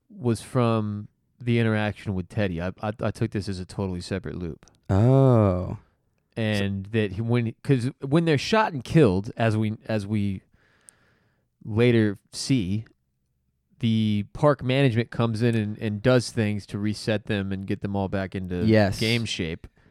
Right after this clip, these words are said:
Speaker 1: So he wouldn't still have a
Speaker 2: Oh,
Speaker 1: hole.
Speaker 2: I thought that was the same night. And I will say right now that I just watched on my computer while recording, and he did not get shot in the stomach. He got shot in, like, the shoulder.
Speaker 1: So, yeah, that's a new bullet hole
Speaker 2: Wow.
Speaker 1: that didn't take.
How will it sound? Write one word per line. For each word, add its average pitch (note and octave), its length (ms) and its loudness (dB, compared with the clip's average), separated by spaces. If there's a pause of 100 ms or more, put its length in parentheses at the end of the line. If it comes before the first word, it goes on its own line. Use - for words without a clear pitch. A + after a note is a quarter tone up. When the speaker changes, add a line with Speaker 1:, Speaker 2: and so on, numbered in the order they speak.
(160)
Speaker 1:
So - 160 -4
he C#3+ 80 6
wouldn't D3+ 240 2
still C3+ 320 -4
have B2 200 0
a G2+ 40 -2
Speaker 2:
Oh, G2 100 -2
Speaker 1:
hole. B2+ 280 4
Speaker 2:
I A2+ 80 6
thought C#3+ 140 4
that C#3 80 6
was A2 100 4
the G#2+ 60 -2
same G2+ 280 0
night. G2 320 0 (1080)
And B2 260 4
I A#2+ 100 4
will B2+ 100 6
say B2+ 180 4
right A#2 180 2
now A2 300 2
that - 140 -4
I A2 180 4
just A2 600 4
watched G2 680 4
on G#2+ 120 2
my G#2 120 4
computer G#2 420 2
while G2+ 180 6
recording, G#2+ 600 2
and G2+ 160 0
he A2 100 4
did G2+ 160 -2
not G#2 240 2
get F#2 160 0
shot F#2+ 240 0
in F#2+ 60 -4
the F#2 60 -2
stomach. F#2+ 320 0
He F#2 100 -4
got F#2 140 0
shot F#2 200 2
in, F#2 60 -4
like, F#2 100 -4
the - 80 -6
shoulder. - 460 -2 (240)
Speaker 1:
So, - 180 0
yeah, A#2 240 4
that's C3 220 2
a C#3 60 8
new B2 260 8
bullet G#2+ 340 4
hole F2+ 480 0
Speaker 2:
Wow. G2+ 260 6
Speaker 1:
that G#2 240 2
didn't A#2 320 -2
take. G#2+ 380 -2